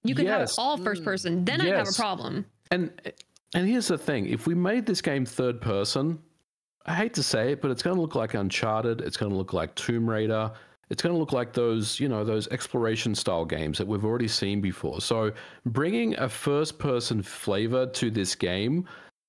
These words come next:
Speaker 2: um, really makes it stand out and make it unique on its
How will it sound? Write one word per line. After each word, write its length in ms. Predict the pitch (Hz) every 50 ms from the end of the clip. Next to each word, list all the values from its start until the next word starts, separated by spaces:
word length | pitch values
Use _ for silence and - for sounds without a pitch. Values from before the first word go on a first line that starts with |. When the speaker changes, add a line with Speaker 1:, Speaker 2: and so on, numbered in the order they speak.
| _ -
Speaker 2:
um, 360 | 120 120 117 113 113 110 113 -
really 340 | 135 143 165 196 233 247 220
makes 320 | 185 156 156 151 - -
it 80 | 131 117
stand 420 | - - - 120 113 113 110 104
out 220 | 104 104 107 - -
and 140 | 104 92 92
make 220 | 95 95 92 -
it 80 | 90 -
unique 560 | 92 92 92 90 90 90 98 98 92 - - - _ _ _
on 160 | - 101 101 92
its 140 | - -